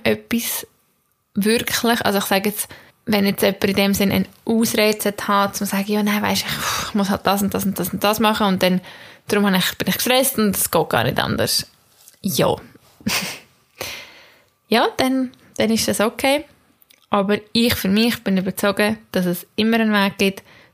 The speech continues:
zum Sachen zu ändern. Und eben, da kommt jetzt der Punkt, wenn das für dich in dem Moment gar noch nicht so bewusst ein Problem ist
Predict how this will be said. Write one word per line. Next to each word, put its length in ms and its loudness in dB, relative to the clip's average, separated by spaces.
zum 400 0
Sachen 420 0
zu 100 -4
ändern. 460 2
Und 180 0
eben, 220 0
da 100 0
kommt 180 2
jetzt 160 -2
der 60 -2
Punkt, 380 -2
wenn 400 2
das 220 0
für 100 0
dich 280 0
in 80 0
dem 120 2
Moment 320 0
gar 260 2
noch 200 2
nicht 140 0
so 100 0
bewusst 560 0
ein 140 -6
Problem 440 0
ist 300 0